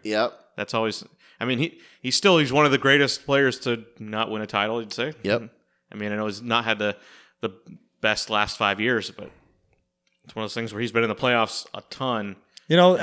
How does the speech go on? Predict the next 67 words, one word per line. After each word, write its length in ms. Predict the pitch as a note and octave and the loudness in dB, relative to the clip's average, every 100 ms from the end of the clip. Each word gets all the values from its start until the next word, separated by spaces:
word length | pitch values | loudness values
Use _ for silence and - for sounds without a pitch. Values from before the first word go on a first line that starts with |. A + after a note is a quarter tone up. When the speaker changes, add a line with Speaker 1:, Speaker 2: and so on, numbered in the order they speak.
| F3 | 4
Speaker 2:
hasn't 20 | |
Speaker 3:
that's 180 | F3+ A3 | 4 4
one 40 | A#3+ | 4
Speaker 2:
gone 60 | A3 | 6
Speaker 3:
of 40 | |
those 100 | G3 | 4
Speaker 2:
deep. 60 | - | 6
Speaker 3:
factors 380 | D#3+ E3+ F#3 C3 | 4 4 0 2
that's, 220 | C#3 - | 0 2
like, 180 | C3+ G#2+ | 0 0
you 60 | |
don't 160 | C3+ D3 | 0 2
really 180 | D3+ C#3+ | 2 2
see 140 | C#3+ | 0
in 80 | D3+ | -4
the 60 | C3+ | -2
stat 340 | - C3 C#3 | 0 0 0
sheets, 240 | - E3+ - | 0 -4 0
but 340 | C#3 A#2+ - _ _ | 0 0 -6 _ _
J 180 | A2+ F#3 | 2 4
J 160 | A3 A#3+ | 4 4
Watt 240 | D3+ D#3 | 4 4
playing 220 | E3+ F3+ | 0 0
that 160 | E3 A#2+ | 0 0
game, 300 | B2+ D#3+ D#3+ - | -2 -2 -4 -4
I 100 | B2 | -2
think, 160 | D#3 | 0
was 120 | D3+ | 0
a 40 | A#2 | 0
big 220 | G#2+ D3+ | 0 0
thing 180 | E3 E3 | 0 0
of 80 | C#3+ | 2
them 140 | C#3 | 2
winning 200 | B2+ D#3+ | 2 2
because 320 | E3 D3+ B2+ | 2 4 2
he 220 | G#2 G3 B3 | 2 0 2
really 300 | F#3 F#3+ D#3 | 6 6 8
was, 280 | D3 D#3+ B2+ | 6 6 4
like, 220 | C#3+ F#2+ | 2 4
he's 160 | C#3+ G3+ | 0 4
their 120 | A3 | 4
captain. 480 | F3+ F#3+ - A#2 - - - _ _ | 6 2 2 -6 -6 -20 -20 _ _
He's 100 | - | -2
still 160 | F3+ | 4
their 140 | G#3+ G#3+ | 6 6
captain. 300 | G3+ F#3 D3 | 4 4 2
Even 120 | E3 | 4
though 100 | F3 | 4
they 80 | F3 | 6
have 80 | E3+ | 6
Speaker 1:
Yep. 80 | D#3 | 8
Speaker 3:
Watson, 340 | D#3+ D#3 D#3+ | 8 6 2
he's 120 | D3+ | 0
still 160 | D3 F#3 | 2 4
their 120 | F3 | 4
Speaker 2:
See, 60 | - | 4
Speaker 3:
captain, 400 | D#3+ D#3+ D#3 C#3 | 4 4 2 0
and 100 | C#3 | 0
he 60 | D#3+ | 2
was 160 | E3 | 0
firing 360 | - D3+ D#3 D3+ | 4 4 4 2
them 100 | C#3+ | 2
up. 340 | D#3 C3 - - | 2 2 -2 0
Speaker 2:
J 160 | C3+ | 2
J 160 | D3+ E3 | 6 6
Watt 440 | C3+ C#3 C3+ - | 6 6 6 2
is 360 | B2+ A2+ A2 | -2 0 -4